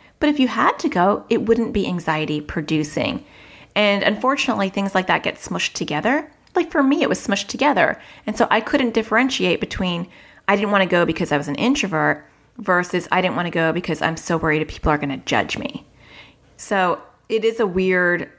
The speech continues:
smushed situation <laughs> in my clinical terms.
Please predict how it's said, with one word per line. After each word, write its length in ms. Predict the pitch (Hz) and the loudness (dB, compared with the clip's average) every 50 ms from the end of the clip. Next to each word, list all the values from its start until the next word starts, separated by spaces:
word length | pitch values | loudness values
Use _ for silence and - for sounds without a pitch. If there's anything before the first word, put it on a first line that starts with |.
| - | -20
smushed 720 | - - - - - - 190 180 180 190 - - - - - _ _ _ _ _ _ _ _ _ _ _ - 147 - - | -18 -16 -14 -8 -2 0 2 4 4 4 2 0 -4 -6 -14 _ _ _ _ _ _ _ _ _ _ _ -20 -20 -16 -6
situation 800 | - - 220 - - - 170 165 165 - - 262 285 311 302 247 | 0 0 2 2 2 2 2 2 2 2 2 2 0 0 0 0
<laughs> 1040 | - - - 285 285 - - 262 - - _ _ - _ - - - - - - | 0 2 2 0 0 -2 -6 -6 -6 -12 _ _ -20 _ -18 -16 -14 -14 -10 -4
in 60 | - | -2
my 80 | 208 180 | -2 -2
clinical 380 | 180 - - 214 214 214 196 208 | -2 0 0 2 2 2 0 0
terms. 480 | - 220 202 202 226 254 359 - - | 2 2 2 2 2 2 0 -4 -8